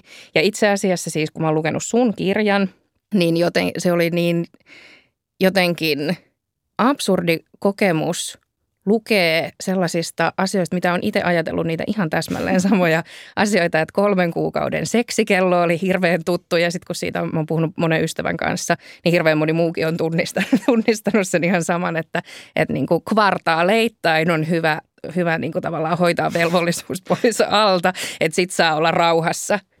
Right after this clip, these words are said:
Ja sit mä, mä tosiaan kuvittelin niin, että näin tämä nyt sitten vaan –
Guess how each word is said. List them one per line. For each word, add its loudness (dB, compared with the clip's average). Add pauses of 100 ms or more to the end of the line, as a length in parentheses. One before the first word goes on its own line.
(380)
Ja 2
sit 2
mä, 2 (140)
mä 2 (100)
tosiaan 0
kuvittelin 0
niin, 0
että -6
näin 0
tämä 0
nyt -6 (120)
sitten -2
vaan – 0